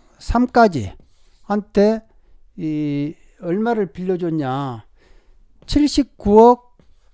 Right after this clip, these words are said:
정도를 빌려줬다. 예? 그래가지고 이자를 받았다. 예? 그 이자를 받은 게 오억 구천사백만 원이다. 이게 오억 구천사백만 원이다.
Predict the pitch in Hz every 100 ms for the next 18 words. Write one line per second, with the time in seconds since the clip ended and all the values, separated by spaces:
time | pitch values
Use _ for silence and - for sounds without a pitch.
0 | - 185 180 175 175 170 147 156 151 131
1 | - 123 113 135 123 - - - - 170
2 | 220 - - _ - 214 247 247 220 202
3 | 202 220 220 190 - 135 143 - 135 107
4 | 120 135 - - - - 156 170 - _
5 | - - - _ - - - 240 269 254
6 | 202 - - 208 240 233 226 214 196 190
7 | 175 - - 151 180 202 165 170 196 202
8 | _ _ - - 165 233 226 - 170 -
9 | 190 175 208 208 202 151 131 120 - 123
10 | 139 - - - 135 160 185 - _ _
11 | - 165 214 226 220 - - - - 185
12 | 196 190 - 196 202 190 156 139 127 117
13 | 127 143 131